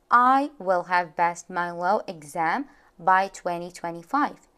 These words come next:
سأكون قد اجتزت اختبار القانون الخاص بي بحلول عام عشرين خمسة وعشرين.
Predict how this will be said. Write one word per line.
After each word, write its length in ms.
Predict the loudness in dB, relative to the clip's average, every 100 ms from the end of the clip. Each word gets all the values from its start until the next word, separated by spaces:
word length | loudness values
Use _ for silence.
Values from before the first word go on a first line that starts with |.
| _ _
سأكون 440 | 0 2 2 0 2
قد 220 | 2 2
اجتزت 500 | -2 -4 -4 -4 -10 -20
اختبار 440 | -12 0 2 2
القانون 380 | 0 -4 -4 -8
الخاص 440 | -2 0 0 -2
بي 220 | -6 -6 -8 _ _
بحلول 420 | -10 -6 -4 -6
عام 280 | -2 0 0 -6
عشرين 360 | -14 -8 -6 -4
خمسة 300 | -6 -8 -10
وعشرين. 380 | -12 -14 -16